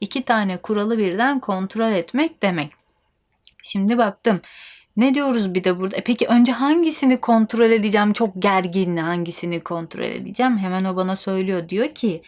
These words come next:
birden fazla bölünebilme kuralının kullanılması gereken durumlarda bak önce, önce söylemiş burada önce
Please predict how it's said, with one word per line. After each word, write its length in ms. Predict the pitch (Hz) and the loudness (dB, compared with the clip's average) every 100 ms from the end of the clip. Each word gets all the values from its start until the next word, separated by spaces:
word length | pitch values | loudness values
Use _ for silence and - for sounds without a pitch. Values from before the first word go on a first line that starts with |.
| - - - - - | -20 -20 -20 -20 -14
birden 760 | 175 175 185 208 185 226 285 359 | -14 -8 -2 0 2 0 0 0
fazla 560 | - 339 302 269 226 | 2 2 2 0 0
bölünebilme 800 | 208 202 202 202 208 208 233 294 | 0 0 0 0 0 0 0 -2
kuralının 640 | - 220 208 196 196 208 254 | -4 -2 0 0 0 2 2
kullanılması 920 | - - - 202 202 196 196 208 - | -2 -10 -4 -2 0 0 0 -2 -2
gereken 600 | 269 226 196 - 185 175 | 0 2 2 -2 -6 -4
durumlarda 960 | 180 190 196 190 190 185 185 185 175 202 _ - | -2 -2 0 0 2 2 0 -2 -4 -4 _ -6
bak 240 | 185 185 - | -4 -4 -4
önce, 1080 | 202 202 208 214 208 190 196 185 175 170 180 - - _ - - _ - - | 0 4 6 6 6 4 2 2 2 0 -4 -10 -20 _ -20 -20 _ -10 -2
önce 800 | 180 202 208 202 196 180 170 156 | 0 4 4 4 4 2 0 -2
söylemiş 640 | 175 175 175 185 - - | -2 0 0 -4 -8 -10
burada 240 | 170 - - | -8 -6 -4
önce 680 | 170 180 185 180 160 170 | -4 -2 -2 -2 -4 -6